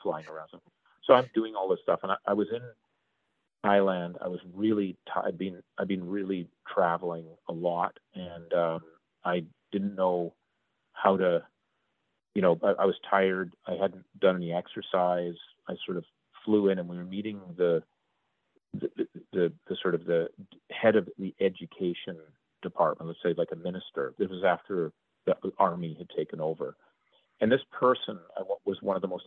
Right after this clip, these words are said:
arrogant people I've met. Like, just un-, sort of said, started off by saying, you know, "I moved from the U K because I was, you know, to do this 'cause people don't know what they're doing here. And I made this," he just sort of went on about himself. It was more this, and he was talking, and,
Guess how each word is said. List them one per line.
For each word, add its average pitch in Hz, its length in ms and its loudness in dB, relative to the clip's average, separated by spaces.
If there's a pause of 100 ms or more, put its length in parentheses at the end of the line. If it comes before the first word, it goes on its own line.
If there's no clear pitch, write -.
(100)
arrogant 98 440 2
people 87 500 -4 (720)
I've 85 160 4
met. 82 300 -2 (120)
Like, 85 220 -2
just - 160 4 (480)
un-, 101 240 2 (140)
sort 90 120 -2
of 80 60 -6 (120)
said, 92 280 4
started 92 220 2
off 82 180 -2 (100)
by 90 100 4 (120)
saying, 85 380 -4 (640)
you 90 80 -2
know, 85 80 4
"I 87 80 4
moved 92 420 0
from 90 140 -8
the 85 60 -4
U 82 180 -4 (100)
K 98 320 2
because 87 340 -6
I 82 120 0
was, 80 140 -8 (120)
you 90 100 -16
know, 85 100 -16
to - 200 -20
do 101 160 4
this 92 180 4 (120)
'cause 82 180 -10
people 92 160 -4
don't 85 100 -6
know 82 60 -6
what 80 180 -4
they're 78 160 -14
doing 92 320 -4
here. 85 360 -4
And 82 80 -8
I 80 120 -4
made 87 220 -4
this," 87 120 -6 (160)
he 107 100 -14
just - 180 -6
sort 107 140 2
of 95 80 0
went 85 140 -2
on 90 240 -4
about 85 280 -2
himself. - 460 0
It - 60 -4
was - 140 -10
more 101 140 0
this, - 180 -8
and 87 220 -4
he 90 80 -10
was 85 140 -6 (760)
talking, 101 460 4
and, 87 180 -8